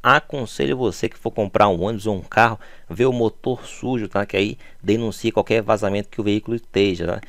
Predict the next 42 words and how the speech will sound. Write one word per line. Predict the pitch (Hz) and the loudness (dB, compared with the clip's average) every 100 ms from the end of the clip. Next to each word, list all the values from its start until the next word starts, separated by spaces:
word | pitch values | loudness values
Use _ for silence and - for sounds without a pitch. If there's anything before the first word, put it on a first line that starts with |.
| - - | -16 -6
Então, | 113 123 | -6 -6
se | - 131 | -6 -8
caso | - 127 | 0 0
estiver | 113 117 110 | 0 0 2
lavadinho, | 110 104 98 90 117 110 | 4 4 4 2 -4 -2
né, | 110 - - - | -4 -8 -18 -2
pra | 107 101 98 - - - - | 4 4 4 -8 -18 -6 2
ter | 107 | 2
algum | 98 98 | 2 2
vazamento, | 98 98 95 98 | 4 4 2 -2
você | |
tem | 117 104 | -4 -6
que | 120 | -4
dar | 107 104 | -2 0
uma | 110 101 | 0 0
andada | 95 95 | 2 2
bastante | 95 110 110 - 107 101 | 2 0 -2 -4 -4 -2
aí | 95 101 | -2 -2
pra | - 113 | 0 0
ver | 95 95 | 0 -4
se | - 117 | -6 -6
vai | 104 98 | -2 0
vazar | 110 92 92 | 0 0 -2
alguma | 101 120 | -4 -6
coisa, | - 90 85 | -2 -2 0
né? | |
Mas | 87 95 | -4 -6
você | - - 107 | -8 -8 -6
chegando | 110 101 101 | -2 0 0
e | 98 | 0
ver | 101 | -2
o | |
carro | - 92 95 - | 0 -2 -2 -10
sujinho | - 131 107 107 95 | -8 -4 -2 -2 -4
assim, | - 151 | -6 -4
ó, | 143 - - - - - | -2 -4 -12 -18 -18 -4
é | 120 | -2
bom | 113 110 | 2 0
até | 107 107 | 4 2
que | - 120 | 2 -2
você | 113 - 110 | -4 0 0
vê | 92 | 0